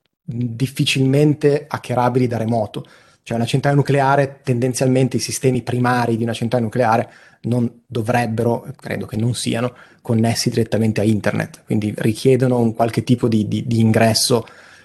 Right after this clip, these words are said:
eh, da qualche parte. Que-, questi sono gli attacchi, diciamo, più sofisticati, di cui, giusto per essere, per la par condicio, abbiamo avuto anche un esempio dal lato nato con il famoso Stuxnet in Iraq, in Iran, eh,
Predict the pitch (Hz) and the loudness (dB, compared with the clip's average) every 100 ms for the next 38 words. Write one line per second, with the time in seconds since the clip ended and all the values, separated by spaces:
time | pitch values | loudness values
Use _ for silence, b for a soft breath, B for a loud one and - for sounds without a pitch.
0 | B 120 104 147 123 123 - 117 113 98 | B 0 0 0 -4 -4 -2 -2 -2 -4
1 | - - _ - 170 208 156 139 135 131 | -6 -8 _ -4 2 2 2 0 -2 -2
2 | 147 156 131 147 151 147 - _ - 170 | -2 -2 0 2 2 0 -6 _ -6 -6
3 | 143 - - 131 147 220 165 123 127 _ | -4 -4 -4 -2 2 0 2 0 -2 _
4 | 131 - 160 127 127 123 131 123 113 - | -8 2 2 2 -6 -6 -4 -2 -2 -2
5 | 117 110 b b b - 120 113 131 123 | -4 -6 b b b -6 -6 0 0 0
6 | - 135 123 117 - 139 - b b - | 0 0 2 -2 0 -2 -2 b b -2
7 | 127 123 131 135 135 131 127 127 135 131 | 0 2 0 0 0 0 2 4 4 2
8 | 123 117 120 127 - 127 131 120 - 131 | 0 0 0 -2 -2 -2 -2 -2 2 2
9 | 131 B B B 127 117 127 135 127 123 | 2 B B B -6 -4 0 2 2 0
10 | - 127 - - 127 120 127 151 123 120 | 0 -2 0 -2 -2 -2 -6 -2 0 0
11 | 117 113 - 139 120 123 123 135 139 147 | -2 -4 -6 -4 0 0 2 4 2 0
12 | B B B B 143 113 - 117 | B B B B -6 -4 -6 -14